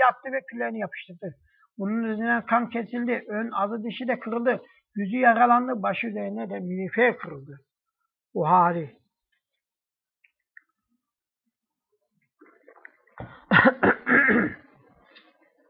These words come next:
Abbas bin Abdullah Muttalib radıyallahu anh Huneyn Savaşı'nda Resulullah aleyhissalatü vesselam hakkında şunları söylemektedir.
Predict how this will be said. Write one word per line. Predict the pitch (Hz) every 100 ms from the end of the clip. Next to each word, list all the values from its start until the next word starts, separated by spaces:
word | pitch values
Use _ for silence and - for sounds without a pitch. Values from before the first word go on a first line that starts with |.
| - - - _ _ _ -
Abbas | 202 - 254 247
bin | 254
Abdullah | 233 233 240 247 254 247 247 247 190 190 -
Muttalib | 240 - - 240 233 220
radıyallahu | 220 240 247 240 247 240 233 -
anh | 240 185 165
Huneyn | 240 262 233
Savaşı'nda | 226 233 196 233 220 226
Resulullah | 247 240 247 240
aleyhissalatü | 233 233 - 240 233 240
vesselam | 233 233 240
hakkında | 240 - 240
şunları | - 254 254
söylemektedir. | 208 226 220 208 - 156